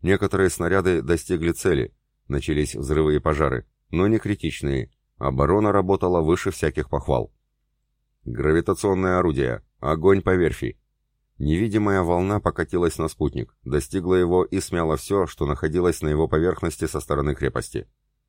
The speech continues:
«Перезарядить орудие, приготовиться к стрельбе по кораблям противника».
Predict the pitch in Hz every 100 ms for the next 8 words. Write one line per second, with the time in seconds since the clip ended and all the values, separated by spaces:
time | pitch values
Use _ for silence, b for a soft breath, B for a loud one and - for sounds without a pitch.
0 | _ _ _ _ _ - 69 78 78 85
1 | 85 95 92 87 67 60 50 _ 71 80
2 | 82 101 95 - - - 85 82 95 82
3 | 87 80 82 80 80 82 71 62 58